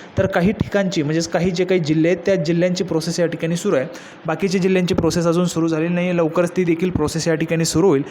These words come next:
आणि तुमचे देखील अर्ज त्या ठिकाणी तुम्हाला अप्रूव्ह आहेत, पेंडिंग आहेत, in review आहेत किंवा डिसअप्रूव्ह आहे किंवा रिजेक्ट आहे ते तुम्हाला त्या ठिकाणी कळणार आहेत. पाच ऑप्शन आहेत, पाचही ऑप्शनपैकी कुठलाही एक ऑप्शन तुम्हाला त्या ठिकाणी पाहायला मिळणार आहे.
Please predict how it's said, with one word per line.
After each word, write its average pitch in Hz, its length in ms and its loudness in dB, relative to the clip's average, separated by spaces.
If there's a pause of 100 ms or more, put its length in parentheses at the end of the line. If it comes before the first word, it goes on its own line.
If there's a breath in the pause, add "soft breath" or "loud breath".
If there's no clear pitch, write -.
(220 loud breath)
आणि 170 180 0
तुमचे 175 260 2
देखील 180 260 0
अर्ज 156 220 2
त्या 160 180 0
ठिकाणी 165 320 0
तुम्हाला 160 380 0
अप्रूव्ह 170 320 0
आहेत, 156 180 0 (120)
पेंडिंग 165 300 0
आहेत, 156 200 0 (120)
in 175 80 2
review 160 320 4
आहेत 151 220 0
किंवा 170 220 0 (320 loud breath)
डिसअप्रूव्ह 180 460 2
आहे 180 80 2
किंवा 180 220 0
रिजेक्ट 170 360 0
आहे 175 140 0
ते 180 120 -2
तुम्हाला 160 280 -2
त्या 156 140 0
ठिकाणी 147 320 -2
कळणार 151 360 0
आहेत. 123 100 2
पाच 180 280 0
ऑप्शन 190 240 0
आहेत, 196 100 2
पाचही 170 360 -2
ऑप्शनपैकी 170 520 0
कुठलाही 160 320 0
एक 156 120 -2
ऑप्शन 156 280 -2
तुम्हाला 147 260 -2
त्या 151 120 0
ठिकाणी 143 320 -2 (500 loud breath)
पाहायला 147 320 0
मिळणार 143 360 0
आहे. 113 80 -2